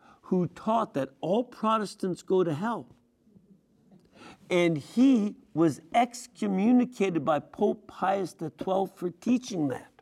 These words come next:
That was wrong. That was wrong. So you, you, we, we, we were, and we were told from the pulpit, "You cannot believe that."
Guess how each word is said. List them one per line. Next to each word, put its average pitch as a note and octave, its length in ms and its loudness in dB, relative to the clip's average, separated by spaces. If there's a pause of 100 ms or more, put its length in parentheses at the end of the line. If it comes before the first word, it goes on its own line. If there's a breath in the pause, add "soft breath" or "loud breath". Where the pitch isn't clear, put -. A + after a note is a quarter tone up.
(960)
That C3+ 180 0
was C#3 180 -2
wrong. D#3+ 380 0 (1300)
That C3 120 -6
was A2+ 200 -6
wrong. C#3+ 300 0 (840 soft breath)
So D3 220 2
you, C#3+ 300 2
you, B2 240 -2 (120)
we, A2 220 -6 (220)
we, - 420 -10
we G2+ 100 -6
were, G2+ 140 -6 (140)
and C#3+ 160 0
we F#3 80 4
were A3 120 2
told G#3+ 320 2
from E3+ 140 -2
the D3+ 100 0
pulpit, - 440 -2
"You C3 160 -6
cannot D#3+ 520 -4
believe E3+ 400 -2
that." - 180 -12